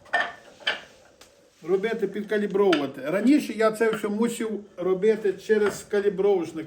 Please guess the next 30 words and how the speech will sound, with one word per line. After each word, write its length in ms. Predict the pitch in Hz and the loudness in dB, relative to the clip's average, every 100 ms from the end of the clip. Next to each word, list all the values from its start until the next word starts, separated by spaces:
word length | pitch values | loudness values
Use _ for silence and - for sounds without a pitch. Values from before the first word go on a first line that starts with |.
| - | -8
через 200 | 180 180 | -8 -6
великий 460 | 180 196 208 202 202 | -4 -2 -2 -2 -2
рейсмус. 460 | 202 196 - 135 - - _ - - _ - | 0 0 -2 -10 -18 -20 _ -20 -20 _ -12
А 100 | 143 | -2
зараз 360 | 220 226 214 | -2 -2 -4
мені 140 | 214 202 | -4 -4
набагато 520 | 190 190 214 226 - | -4 -4 -4 -6 -10
спрощує 480 | - 196 - 196 202 | -4 -4 -2 -2 0
роботу 320 | 220 202 143 - | 2 0 -2 -10
цю. 180 | 101 - - - - | -12 -10 -4 -4 -2
От 160 | 208 214 | -8 -2
я, 120 | 233 | -2
ми 160 | 233 226 | 0 -4
склеїмо, 340 | - 247 220 | -2 -4 -4
наприклад, 420 | 214 220 220 202 | -4 -4 -6 -6
такі 220 | 185 214 185 | -10 -6 -2
заготовочки 760 | 190 185 202 180 175 - 175 | -2 -2 -2 0 -2 -4 -8
для 420 | 151 160 175 170 | -6 -6 -4 -4
дощечки, 520 | 160 208 208 190 - 180 | -2 -2 -2 -8 -8 -6
для 120 | 180 | -4
нарізання 680 | 170 165 185 185 185 175 156 - _ 165 | -4 -4 -2 -4 -4 -8 -10 -14 _ -8
на 140 | 160 | -6
кухню, 400 | 160 180 - 156 | -4 -4 -4 -4
люди. 260 | 147 135 113 - - _ _ _ _ _ _ - - - | -4 -4 -6 -14 -20 _ _ _ _ _ _ -20 -20 -12
Великий 400 | 147 185 214 214 | -6 -2 -2 -2
рейсмус, 340 | 190 196 175 160 - | -2 -2 -4 -10 -10
нема 220 | 175 185 | -6 -6
смислу 380 | - 180 170 156 | -6 -8 -8 -10
ганяти. 320 | 151 147 113 - - - - - - - | -10 -10 -12 -14 -20 -20 -20 -20 -20 -8
Ну, 220 | 196 254 | -4 -2